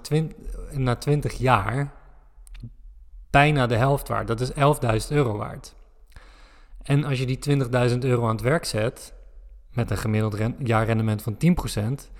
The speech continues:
dan heb je na twintig jaar honderdvijfendertigduizend euro. Dus even, ja, het is elke keer weer mindblowing als je het, als je het zo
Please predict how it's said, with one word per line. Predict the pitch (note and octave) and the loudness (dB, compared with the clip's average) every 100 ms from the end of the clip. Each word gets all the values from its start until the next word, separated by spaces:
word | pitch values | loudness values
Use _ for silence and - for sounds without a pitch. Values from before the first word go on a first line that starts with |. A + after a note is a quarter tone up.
| - - | -18 -4
dan | C#3 | 2
heb | C#3+ B2 | 4 4
je | |
na | B2 | 2
twintig | A#2+ C#3 D3 C3+ | 2 0 0 0
jaar | A#2 A2+ | -2 0
honderdvijfendertigduizend | A#2 C3 - C3+ C#3 B2+ B2 - A2 A2 G#2+ B2 | 2 2 2 0 0 0 -2 -2 -4 -2 -2 -2
euro. | D3 B2+ G#2 G#2 | 0 0 0 -4
Dus | A2+ A2 - - - - - - - - | -4 -4 -8 -14 -16 -16 -14 -18 -18 -2
even, | C#3 C3+ B2+ C3 | 4 4 4 0
ja, | C3 A#2+ | -2 -4
het | B2 | -6
is | - | -8
elke | - C#3 - | -6 -6 -4
keer | C3+ | -2
weer | A#2+ | 0
mindblowing | A#2+ B2 A2+ B2 B2+ A2 | 2 2 4 4 4 2
als | A2+ | 0
je | A#2+ | -2
het, | A2 A#2+ | -4 -2
als | A2+ | -4
je | A2 | -4
het | - | -4
zo | A#2+ A2 A2 | 0 0 0